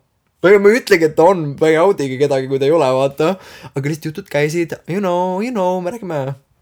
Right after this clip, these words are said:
Ma tahan siin kõigest rääkida. Ähm, kuulutudest ja kõikidest. Igatahes ma ütleksin, tema on nagu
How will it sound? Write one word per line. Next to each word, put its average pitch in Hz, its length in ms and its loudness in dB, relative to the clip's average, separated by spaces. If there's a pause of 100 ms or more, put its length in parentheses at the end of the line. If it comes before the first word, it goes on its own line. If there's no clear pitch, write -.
(100)
Ma 202 160 -2
tahan 214 240 -2
siin 165 120 -6
kõigest 175 280 -2
rääkida. 131 400 -2 (1200)
Ähm, 147 800 -4 (960)
kuulutudest 139 560 -8
ja 139 120 -8
kõikidest. 135 360 -12
Igatahes 185 240 -2
ma 226 80 -6
ütleksin, 156 320 -6
tema 120 200 -2
on 113 120 -8
nagu 113 200 -8